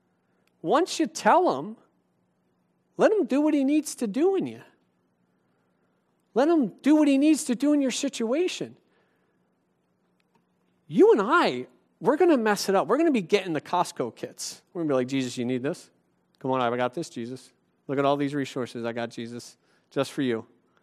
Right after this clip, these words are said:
Let him do what he needs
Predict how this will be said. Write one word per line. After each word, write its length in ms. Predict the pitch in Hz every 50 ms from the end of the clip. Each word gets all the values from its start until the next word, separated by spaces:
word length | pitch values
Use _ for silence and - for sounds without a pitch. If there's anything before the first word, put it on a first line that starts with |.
| _ _ _ _ _ _ _ _ _ _ _ _ _ _ _ _ _ _ _ _ _ _ _ _ _ _ _ _ _ _ _ _ _ _ _ _ _ _ -
Let 440 | 127 127 135 151 170 196 190 196
him 420 | - - 156 139 131 127 123 123 123 - _ _ _ _ _ _ _ _ _ _ - 143
do 420 | 131 135 135 135 131 127 123 120 _ _ _ _ _ _ _ _ -
what 180 | 135 127 120
he 140 | - 135 127
needs 520 | 120 117 117 117 113 113 - - - -